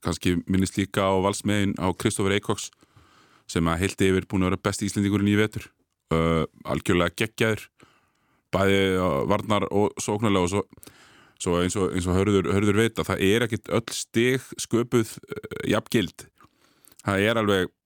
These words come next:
þannig að, að, að góð troðsla í hraðaupplaupi helst svona yfir einhvern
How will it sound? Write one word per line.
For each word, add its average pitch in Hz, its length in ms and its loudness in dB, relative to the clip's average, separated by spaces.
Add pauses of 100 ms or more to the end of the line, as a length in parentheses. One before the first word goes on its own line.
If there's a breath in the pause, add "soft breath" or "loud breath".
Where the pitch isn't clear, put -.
(160)
þannig 95 420 0
að, 82 300 0
að, - 360 -2
að 90 140 -2
góð 104 380 2 (160)
troðsla 101 640 0
í 87 140 2 (600 loud breath)
hraðaupplaupi 101 840 0
helst 98 300 -2
svona 92 240 -2 (160)
yfir 110 340 6
einhvern 87 280 -2